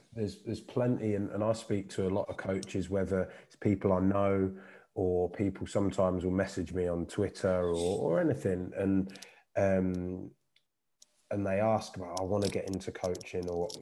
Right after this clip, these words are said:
they're involved in coaching already, "But I wanna get a full-time role at a club, and, um, I wanna do," and, and I find it hard. I just, uh, I just need, I, I, they're basically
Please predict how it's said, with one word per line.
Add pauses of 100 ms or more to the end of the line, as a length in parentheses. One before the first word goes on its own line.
(360)
they're
involved
in
coaching
already,
"But
I
wanna
get
a
full-time
role
at
a
club,
and, (540)
um,
I
wanna
do,"
and,
and
I
find
it
hard.
I
just, (160)
uh, (540)
I
just
need,
I,
I, (300)
they're (200)
basically